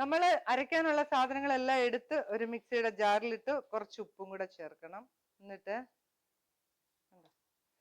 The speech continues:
ഉപ്പ് കുറച്ചേ ചേർക്കാവുള്ളേ, കടൽ ഞണ്ടായതുകൊണ്ട് ഉപ്പ്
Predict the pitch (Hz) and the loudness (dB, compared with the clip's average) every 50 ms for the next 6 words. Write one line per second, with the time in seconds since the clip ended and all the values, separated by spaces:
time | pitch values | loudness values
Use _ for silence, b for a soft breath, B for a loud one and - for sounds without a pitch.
0 | _ _ _ _ _ - 269 - - 349 - 294 247 220 - - 262 208 208 208 | _ _ _ _ _ -6 -6 -4 -4 -2 -2 0 -2 -2 -2 -4 -6 -4 -2 -4
1 | 190 190 - 208 196 185 175 185 233 269 285 - _ _ _ _ _ - 214 214 | -4 -2 -2 0 0 0 0 0 -2 -4 -4 -8 _ _ _ _ _ -2 0 2
2 | 226 233 247 262 254 262 262 254 247 233 220 220 220 208 226 226 220 214 208 233 | 2 0 0 -2 -4 -6 -6 -4 -4 -4 -4 -4 -6 -6 -6 -8 -8 -8 -8 -8
3 | 285 320 - _ _ _ _ _ _ _ - 220 - 269 | -8 -8 -12 _ _ _ _ _ _ _ -18 -12 -10 -8